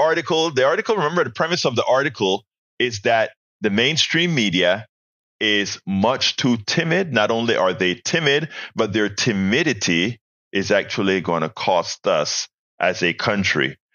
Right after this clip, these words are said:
Uh, folks, uh, if I don't get to finish it, all the links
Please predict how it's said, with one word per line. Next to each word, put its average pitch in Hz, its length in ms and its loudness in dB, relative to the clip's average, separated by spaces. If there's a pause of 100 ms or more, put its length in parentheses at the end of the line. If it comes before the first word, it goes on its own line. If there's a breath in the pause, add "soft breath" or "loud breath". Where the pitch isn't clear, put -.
(420)
Uh, 90 320 0 (180)
folks, 135 360 0
uh, 101 160 2
if 104 180 0
I 101 120 2
don't 113 360 -2
get 123 220 0
to 104 80 -4
finish 117 600 0
it, 123 260 0 (320)
all 120 280 0
the 92 60 -4
links 104 300 0